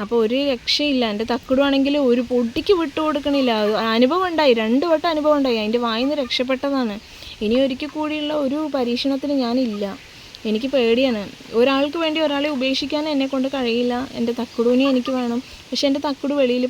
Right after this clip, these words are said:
പോയാലും സ്വയം തിന്നാനായി എന്നുള്ള ഉറപ്പുള്ളത് കൊണ്ട് തന്നെയാണ് എൻ്റെ തക്കുടുവിനെ ഇപ്പം ഇങ്ങനെ വിട്ടിരിക്കുന്നത്. എൻ്റെ തക്കുടുവിനെ മറന്നിട്ടുള്ള ഒരു കളിയില്ല കേട്ടോ. അവളിപ്പോൾ ദാ രാവിലെ ഞാൻ ആഗ്രഹിച്ചിട്ട് വീട്ടിലേക്ക് വരുമ്പോഴത്തേനും എൻ്റെ തക്കുടു വീട്ടിലുണ്ടായിരുന്നു.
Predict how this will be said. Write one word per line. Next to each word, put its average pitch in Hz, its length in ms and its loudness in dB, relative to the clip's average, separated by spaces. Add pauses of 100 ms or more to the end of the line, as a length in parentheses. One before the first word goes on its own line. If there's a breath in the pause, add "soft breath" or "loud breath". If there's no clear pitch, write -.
പോയാലും 240 460 0
സ്വയം 233 320 -2
തിന്നാനായി 233 560 -2
എന്നുള്ള 226 220 -2 (100)
ഉറപ്പുള്ളത് 233 500 0
കൊണ്ട് 240 180 0
തന്നെയാണ് 247 420 -2 (500 loud breath)
എൻ്റെ 226 200 -2
തക്കുടുവിനെ 226 420 -2
ഇപ്പം 247 120 -4
ഇങ്ങനെ 226 240 -2
വിട്ടിരിക്കുന്നത്. 208 640 -6 (680 loud breath)
എൻ്റെ 208 200 -4
തക്കുടുവിനെ 240 480 -2
മറന്നിട്ടുള്ള 233 600 -2
ഒരു 226 80 0 (100)
കളിയില്ല 220 400 -2
കേട്ടോ. 202 180 -8 (380 loud breath)
അവളിപ്പോൾ 220 340 -2
ദാ 226 160 -2
രാവിലെ 214 260 -4 (120)
ഞാൻ 233 80 -2 (100)
ആഗ്രഹിച്ചിട്ട് 220 520 -2
വീട്ടിലേക്ക് 226 360 -4
വരുമ്പോഴത്തേനും 226 380 -4
എൻ്റെ 220 180 -6
തക്കുടു 214 220 -6 (100)
വീട്ടിലുണ്ടായിരുന്നു. 214 760 -6